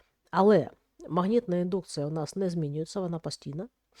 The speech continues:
А, заряд, який заряд протече через поперечний переріз дроту, якщо, а,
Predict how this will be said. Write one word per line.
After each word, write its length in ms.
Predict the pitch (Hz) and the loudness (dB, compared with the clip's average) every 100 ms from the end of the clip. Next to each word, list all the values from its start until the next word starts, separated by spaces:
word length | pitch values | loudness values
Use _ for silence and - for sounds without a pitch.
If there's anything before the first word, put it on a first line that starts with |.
| - - _ _ _ _ - | -20 -20 _ _ _ _ -2
А, 500 | 170 160 151 147 143 | 0 2 2 0 -2
заряд, 460 | 139 185 202 202 - | -2 -2 0 -2 -4
який 280 | 175 - 202 | -4 0 0
заряд 260 | 196 185 | 2 0
протече 420 | - 165 180 - 170 | 0 -4 -2 -2 -2
через 220 | 170 156 | -4 -8
поперечний 500 | - 175 170 - 156 | -4 0 0 0 -6
переріз 400 | 165 165 147 139 | -4 -2 -4 -8
дроту, 420 | 143 139 - 285 _ _ _ _ - _ _ - | -10 -8 -8 -8 _ _ _ _ -20 _ _ -2
якщо, 520 | 190 - - 165 - _ _ _ _ _ _ - | -2 -2 2 2 2 _ _ _ _ _ _ 0
а, 180 | 175 | 0